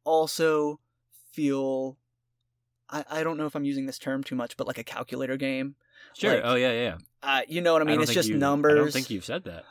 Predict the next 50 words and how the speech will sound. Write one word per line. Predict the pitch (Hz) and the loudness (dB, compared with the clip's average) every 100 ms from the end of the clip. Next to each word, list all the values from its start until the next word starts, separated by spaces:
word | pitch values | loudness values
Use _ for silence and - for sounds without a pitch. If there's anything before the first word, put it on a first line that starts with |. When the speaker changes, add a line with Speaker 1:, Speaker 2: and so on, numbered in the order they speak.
| - | -4
Speaker 1:
Um, | 160 127 120 - - | -2 -2 -6 -14 -4
I | 185 | 2
Speaker 2:
at | |
Speaker 1:
think | 285 | 4
Speaker 2:
all | 262 | 4
Speaker 1:
I, | 214 | 4
I | 175 | 2
Speaker 2:
yet. | 165 - _ 170 _ _ | 0 -4 _ -20 _ _
Speaker 1:
questioned | - 156 135 - 143 135 | 0 0 0 -2 -2 -4
the | 120 127 | -6 -8
Sans | 123 139 131 131 - | -4 -2 -2 -4 -4
fight | 127 120 - - - | -4 -4 -6 -16 -8
in | 147 139 | -2 6
that | 139 | 10
Speaker 2:
Oh, | 143 | 12
Speaker 1:
regard. | 131 117 135 | 12 12 12
Speaker 2:
yeah, | 135 123 | 10 8
yeah, | 110 | 4
yeah. | 95 - | 4 8
That's | 185 | 10
Speaker 1:
Um, | 170 | 8
Speaker 2:
right, | - | 6
that's | 113 - | 0 -2
right. | - 269 | -6 -8
Speaker 1:
but, | 262 196 185 | 6 8 10
Speaker 2:
Yes. | |
Speaker 1:
uh, | 170 147 127 - _ _ _ _ _ _ | 8 6 2 -4 _ _ _ _ _ _
but | 196 196 | 4 6
it | 202 196 | 2 2
is | 233 196 | 0 0
very | 147 170 190 180 175 | 0 4 6 6 2
Speaker 2:
The | 165 | 2
polar | 147 143 | 2 4
Speaker 1:
much | 123 151 - | 2 0 -4
Speaker 2:
opposite. | 92 - - - | -8 -10 -16 -12
Speaker 1:
<laughs> | |
Yeah, | - 196 - | -6 -6 -6
yes. | 143 135 117 - - - - | -8 -6 -6 -6 -6 -8 -8
It's | 160 151 - - - _ | -8 -6 -6 -10 -18 _
numbers, | 143 170 135 95 - - - - | -2 0 0 -4 -10 -14 -14 -10
Speaker 2:
Mm, | 214 196 | -10 -4
Speaker 1:
you | 170 | -2
know? | 143 135 131 120 | -2 -2 -4 -2
Speaker 2:
definitely. | 110 - 98 - | -2 -2 -10 -4
Speaker 1:
It | 165 - | -4 2
boils | 180 185 160 147 | 6 8 8 6
down | 143 135 | -2 -4
to | 123 | -6
numbers, | 120 104 - - - - - - - | -10 -12 -14 -16 -16 -16 -20 -20 -8
which | 175 175 - | -6 -4 -8